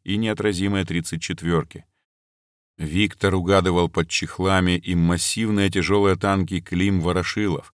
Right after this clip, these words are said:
броню которого не пробивали ни танковые, ни полевые и противотанковые пушки гитлеровцев, за исключением разве что восьмидесяти восьми миллиметровых зениток. Но всё же тридцать четвёрок было сравнительно немного.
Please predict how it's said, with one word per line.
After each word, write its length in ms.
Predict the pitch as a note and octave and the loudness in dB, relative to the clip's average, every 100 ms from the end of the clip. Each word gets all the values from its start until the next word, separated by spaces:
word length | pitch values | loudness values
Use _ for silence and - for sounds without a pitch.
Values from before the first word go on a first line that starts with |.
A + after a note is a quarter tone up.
| - | -10
броню 400 | D2 E2 F2 D#2+ | -2 0 2 0
которого 400 | E2 F#2+ E2+ C#2+ | -2 -2 0 -2
не 160 | D2+ | -4
пробивали 500 | D#2+ F2 F2 F2+ E2+ | -4 -2 2 2 2
ни 160 | D#2 D2+ | 0 -2
танковые, 580 | E2+ G#2 F#2+ D2+ C2 B1 | -4 -4 -4 -8 -12 -6
ни 160 | E2 | -4
полевые 580 | F2 F#2 F2+ E2+ G#2+ G#2 | -2 0 0 0 2 0
и 100 | - | 0
противотанковые 880 | - F#2 E2+ F2 E2 G2 F2 F2+ E2+ | -4 -4 0 0 0 0 -2 0 -2
пушки 360 | - F2+ - F2 | -2 -8 -6 -6
гитлеровцев, 800 | D#2 E2+ D2+ C2+ B1+ - - _ _ _ _ | -4 -4 -6 -8 -10 -16 -18 _ _ _ _
за 160 | D#2+ A#2+ | -2 -2
исключением 600 | - C#3 - E3 D3+ C#3 | 0 0 2 4 4 4
разве 300 | C#3+ A2 A2 | 2 2 -2
что 300 | - A#2+ F2+ | 0 0 2
восьмидесяти 640 | G2 - A#2+ F#2+ E2 - | 0 0 -2 -2 -4 -2
восьми 360 | G2 G#2 A2 F#2 | -2 -2 -2 0
миллиметровых 680 | F2 F2+ F#2+ G2+ F2+ D#2 | 2 0 0 0 2 0
зениток. 500 | D2 G2 F2+ D#2 - _ _ _ _ _ | -2 -2 -2 -4 -12 _ _ _ _ _
Но 160 | E2+ F#2 | 0 0
всё 300 | - C3 C#3 | 0 4 4
же 240 | A2+ A#2 | 4 2
тридцать 480 | F2 A2 G#2+ - F2 | 2 -2 -2 -2 -2
четвёрок 580 | - F2 G2 D#3 D#3+ C3 | -4 -4 -2 0 0 0
было 280 | A#2+ C3 B2+ | 0 2 0
сравнительно 760 | - A#2 F#2+ F2+ E2+ F#2 F#2 | 0 -2 0 0 0 -2 0
немного. 640 | F#2 F#2+ F2 D#2 C#2 C2 | 2 2 2 0 -2 -8